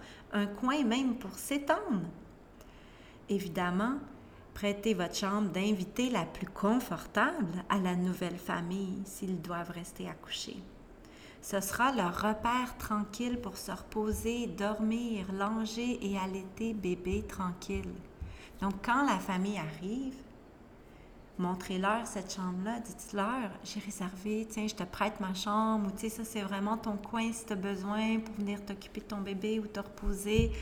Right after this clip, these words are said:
Tu sais, hésite pas, là, c'est vraiment, c'est à toi, cette chambre-là. Deuxième point.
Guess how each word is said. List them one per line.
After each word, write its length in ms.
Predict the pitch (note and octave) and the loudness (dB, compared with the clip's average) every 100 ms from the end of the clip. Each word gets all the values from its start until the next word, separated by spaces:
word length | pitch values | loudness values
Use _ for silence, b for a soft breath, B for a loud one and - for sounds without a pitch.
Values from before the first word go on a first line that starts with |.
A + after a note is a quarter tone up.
| B B B | B B B
Tu 60 | - | 4
sais, 280 | A3+ A3+ - | 8 8 8
hésite 500 | A3+ G3 G#3+ G#3+ - | 8 8 4 2 0
pas, 220 | A#3 A#3+ | 2 4
là, 100 | A#3 | 2
c'est 200 | A#3 G#3 | 0 -2
vraiment, 380 | F#3 G3+ G3+ G#3+ | 0 2 4 2
c'est 220 | A3+ G#3+ - | 0 -4 0
à 140 | G3+ | 0
toi, 340 | G#3+ - G#3+ G#3+ | 0 0 2 2
cette 300 | G#3 F#3 - | 0 -6 -6
chambre-là. 380 | F3+ F3+ - - - - - - - - - - - - B B B B B B B B B - - | -6 -6 -6 -10 -14 -18 -18 -6 -4 -4 -6 -12 -14 -14 B B B B B B B B B -18 -10
Deuxième 500 | F#3+ A#3+ A#3+ A#3 G3 | 0 2 4 4 2
point. 240 | F#3 - | 0 -6